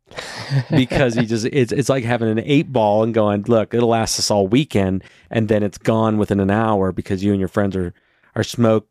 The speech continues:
Speaker 2: y-, you've snorted a bunch of coke. And I'm not saying that we snort coke here.
Speaker 1: Yeah, I've never <laughs> done that.
Speaker 2: But one, once upon a time, I, I did have, I did partake of the Peruvian marching powder,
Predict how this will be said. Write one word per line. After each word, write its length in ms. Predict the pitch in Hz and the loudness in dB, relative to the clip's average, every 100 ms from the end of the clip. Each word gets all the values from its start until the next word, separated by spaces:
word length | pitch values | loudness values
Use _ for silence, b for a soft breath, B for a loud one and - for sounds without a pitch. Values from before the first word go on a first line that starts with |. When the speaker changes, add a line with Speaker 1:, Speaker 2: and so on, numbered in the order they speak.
| - | -8
Speaker 2:
y-, 140 | 127 | -8
you've 240 | 110 107 - | -6 -10 -8
snorted 460 | - 117 117 110 | -4 0 2 2
a 60 | 98 | 0
bunch 180 | 98 - | -2 -4
of 80 | - | -4
coke. 240 | 131 107 | 0 0
And 60 | 104 | 0
I'm 60 | |
not 120 | 107 101 | 0 -2
saying 440 | - 120 113 107 | -2 0 0 0
that 180 | 101 92 | -2 -2
we 140 | 110 | -4
snort 400 | - 110 101 - - | -4 -2 -2 -4 -6
coke 280 | 156 165 - | -2 0 -2
here. 300 | 98 90 95 b b - | -8 -8 -10 b b -6
Speaker 1:
Yeah, 200 | 104 107 | -2 -2
I've 140 | 104 | -2
never 200 | 117 107 | -2 -2
<laughs> 120 | - | -2
done 120 | 120 139 | 0 0
that. 360 | 120 190 123 | -2 -2 0
Speaker 2:
But 140 | 120 113 | 0 0
one, 360 | 110 113 110 - | 0 0 -4 -6
once 400 | 123 113 110 104 | -2 0 0 -2
upon 240 | 104 107 101 | -2 -2 -2
a 20 | |
time, 320 | 92 101 101 | -2 -2 -2
I, 220 | 101 104 - | -2 -2 0
I 120 | 113 | 0
did 220 | 107 185 | 2 2
have, 260 | 147 98 92 | 2 0 -2
I 140 | 101 | -4
did 300 | 107 196 208 220 | -2 -4 -4 -4
partake 420 | - 113 110 98 101 | -4 -2 0 -2 -2
of 160 | 92 | -4
the 140 | 104 98 | -4 -2
Peruvian 500 | - 104 101 98 92 | 0 2 2 0 -2
marching 380 | 92 90 98 | -2 -2 -4
powder, 400 | 87 92 90 90 | -4 -6 -6 -8